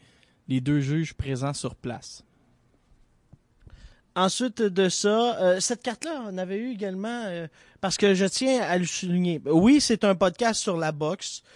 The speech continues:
Speaker 2: sur les grandes réalisations de l'année deux mille dix-huit, euh, mais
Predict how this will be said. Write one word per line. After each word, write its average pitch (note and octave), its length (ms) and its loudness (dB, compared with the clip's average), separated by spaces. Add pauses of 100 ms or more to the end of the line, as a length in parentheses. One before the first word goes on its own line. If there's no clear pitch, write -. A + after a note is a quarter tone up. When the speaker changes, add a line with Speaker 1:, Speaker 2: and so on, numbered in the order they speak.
(140)
Speaker 2:
sur E3+ 560 -2
les D#3 180 0
grandes G3 360 0
réalisations F3+ 1300 0
de D3 500 2
l'année D#3 380 0
deux E3 200 0
mille E3 280 -4
dix-huit, D3 560 -10 (440)
euh, C#3 200 -10
mais F#3 480 -6